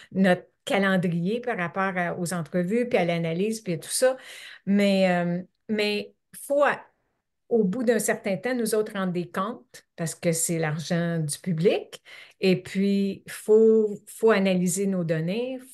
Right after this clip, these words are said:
faut dire ce qu'on a découvert, exactement notre processus. Parce que d'autres chercheurs peuvent, peuvent décider,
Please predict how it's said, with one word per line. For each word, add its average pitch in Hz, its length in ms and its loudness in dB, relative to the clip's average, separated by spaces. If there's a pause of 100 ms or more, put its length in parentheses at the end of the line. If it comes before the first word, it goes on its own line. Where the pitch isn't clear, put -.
(140)
faut 214 120 4
dire 202 240 2
ce - 60 -8
qu'on 180 180 0
a 175 100 2
découvert, 202 400 -2 (1000)
exactement 208 440 -2
notre 190 480 -2
processus. 202 1000 -4 (320)
Parce 240 240 2
que 302 240 0
d'autres 269 320 2
chercheurs 233 600 0
peuvent, 214 300 0 (120)
peuvent 240 260 4
décider, 240 880 -6